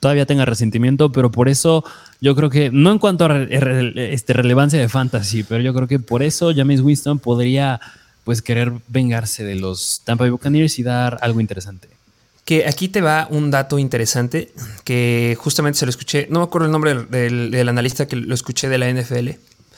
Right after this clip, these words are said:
Speaker 2: pero comentaba que <clears throat> normalmente cuando un jugador, yo creo que le ha pasado a muchos,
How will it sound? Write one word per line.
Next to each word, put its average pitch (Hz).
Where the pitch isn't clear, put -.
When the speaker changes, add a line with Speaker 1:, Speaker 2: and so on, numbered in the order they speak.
Speaker 2:
pero 143
comentaba 160
que 139
<clears throat> -
normalmente 175
cuando 143
un 156
jugador, 143
yo 139
creo 147
que 139
le 127
ha 123
pasado 127
a 123
muchos, 123